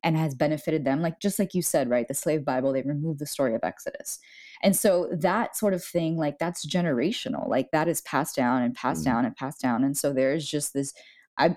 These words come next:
Speaker 1: I mean, I believe, like, this just generational stronghold on interpretation
Speaker 2: Mm.
Speaker 1: and on, you know,
Speaker 2: Hmm.
Speaker 1: things of, of that nature. I, um,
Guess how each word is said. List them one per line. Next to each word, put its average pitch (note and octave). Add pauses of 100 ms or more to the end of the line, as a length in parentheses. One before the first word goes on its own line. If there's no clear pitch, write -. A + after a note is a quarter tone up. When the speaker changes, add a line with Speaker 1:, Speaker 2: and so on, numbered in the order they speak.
(120)
Speaker 1:
I G#2+
mean, D#3
I D#3
believe, D3+
like, -
this -
just D3
generational C#3+
stronghold C#3 (100)
on C#3+ (140)
interpretation - (200)
Speaker 2:
Mm. E3
Speaker 1:
and F3
on, F#3+
you A3
know, F#3+
Speaker 2:
Hmm. G#3+
Speaker 1:
things G3
of, G3+
of G3
that F#3+
nature. G3+ (580)
I, F#3+
um, F3